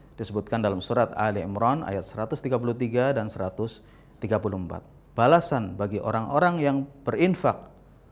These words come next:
ya, bersedekah dan orang yang bertakwa adalah surga.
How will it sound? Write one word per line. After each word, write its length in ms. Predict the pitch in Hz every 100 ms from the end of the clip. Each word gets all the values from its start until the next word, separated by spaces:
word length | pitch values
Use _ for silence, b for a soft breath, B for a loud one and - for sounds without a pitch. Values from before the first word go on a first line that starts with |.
| - - -
ya, 160 | - - - -
bersedekah 560 | - - 156 175 151 117
dan 160 | 104
orang 240 | 107 107 104
yang 20 |
bertakwa 460 | 101 - 104 127 117
adalah 240 | 98 95
surga. 480 | - 90 87 85